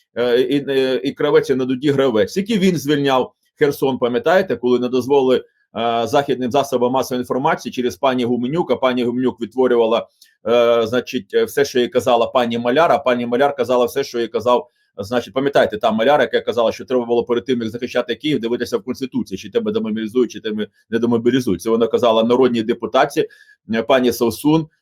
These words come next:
е, щодо її чоловіка, який одразу пішов на фронт. Е, ну, такі вони, значить, у нас, е, потужні, е, люди.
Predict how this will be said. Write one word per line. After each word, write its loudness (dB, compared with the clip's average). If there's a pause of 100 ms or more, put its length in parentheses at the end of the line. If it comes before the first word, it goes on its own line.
(120)
е, 2
щодо 4
її 6
чоловіка, 4
який 4
одразу 4
пішов 0
на 4
фронт. 0 (440)
Е, 2
ну, 4
такі 2
вони, 4
значить, -2
у 0
нас, 0 (360)
е, 4
потужні, 0
е, 0
люди. 0